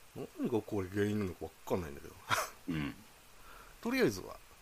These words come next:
Speaker 2: うん。
Speaker 1: まあ、ベッドで収録してるのが一番はダメなのかな。
Speaker 2: それ、バチ当たってたと思うんだけどな。
Speaker 1: あ、何？えー、この楽な姿勢が羨ましいか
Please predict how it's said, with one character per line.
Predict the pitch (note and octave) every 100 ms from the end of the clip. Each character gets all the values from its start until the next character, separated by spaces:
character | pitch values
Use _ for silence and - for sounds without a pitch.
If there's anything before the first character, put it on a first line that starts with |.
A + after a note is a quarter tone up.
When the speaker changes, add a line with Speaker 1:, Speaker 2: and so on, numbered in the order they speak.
| - - - - -
Speaker 2:
う |
ん。 | C#2+ - - - - - - - - -
Speaker 1:
ま | E2+
あ、 | -
ベ | B2
ッ |
ド | -
で | G#2
収 | F#2 G#2+
録 | A2+
し | -
て |
る | C#3
の | F#2
が |
一 | D#2+
番 | G#2+ G#2
は | G2+ F2+ -
ダ | F2+
メ |
な | A#2
の | F2
か | -
な。 | E2 F#2 F#2 F#2 - - - - - - C#3 -
Speaker 2:
そ | F#2
れ、 | F#2
バ | D#2+ F2 A2
チ | - -
当 | F#2
た | D#2
っ | -
て | -
た | -
と | B1+ B1+
思 |
う | B1
ん |
だ | B1
け | -
ど | - -
な。 | - -
Speaker 1:
あ、 | - F#2+
何？ | F2+ E2 - - - -
え | F2+ E2+
ー、 | - -
こ | - A2
の | G#2+ A2 G#2+ - - - - -
楽 | A2 C3 C3
な | A#2+
姿 | - - - G#2 F#2+
勢 |
が | G2+
羨 | A#2 A#2
ま | A2+
し | - F#2+
い |
か | E2